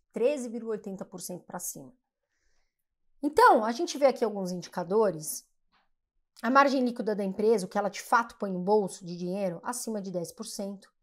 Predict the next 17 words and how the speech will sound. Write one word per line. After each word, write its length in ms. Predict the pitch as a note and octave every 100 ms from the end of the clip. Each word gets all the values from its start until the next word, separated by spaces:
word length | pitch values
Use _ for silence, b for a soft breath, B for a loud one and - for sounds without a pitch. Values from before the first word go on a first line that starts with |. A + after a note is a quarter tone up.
| _ _ -
em 140 | F#3+
vinte 280 | E3+ B3 B3
e 40 |
dois 260 | G#3 G3+ F3+
vírgula 200 | F3+ F3
setenta 380 | F#3 F3+ F3+ G#3+
e 60 |
seis. 560 | A3 - G#3 G3 F#3+ - _ _ _ _
O 140 | C#4+
roi 220 | A#3+ C4 C4+
da 80 |
empresa 380 | A#3 A3 G#3+ F#3+
acima 300 | F#3+ - G3+
de 120 | G3
dez, 280 | F#3+ G3 F#3+
eu 80 | G#3+
gosto. 540 | G3 F#3+ G3 F#3+ -